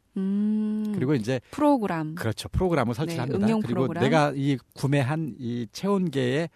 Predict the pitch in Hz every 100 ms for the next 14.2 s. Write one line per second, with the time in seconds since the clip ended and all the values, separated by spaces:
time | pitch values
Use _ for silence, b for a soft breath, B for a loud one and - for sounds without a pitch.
0 | _ - 147 147 98 135 151 - 117 92
1 | 80 b b 127 147 131 b b b 120
2 | 135 _ 170 175 170 151 - _ 127 110
3 | 120 123 113 151 107 92 98 104 - 127
4 | - 165 151 95 92 113 113 - - 165
5 | 113 104 107 117 160 120 151 127 - 107
6 | 113 90 - - 95 - 92 - 135 123
7 | 92 82 - 85 85 131 135 87 71 82
8 | 135 185 B B B B B 147 143 131
9 | 117 139 160 180 185 160 120 120 131 107
10 | 120 135 135 - 185 - 147 117 104 104
11 | 101 _ _ - - 90 165 156 143 233
12 | 240 - 160 147 113 110 - _ _ _
13 | _ _ - 185 165 - - - 123 101
14 | 87 185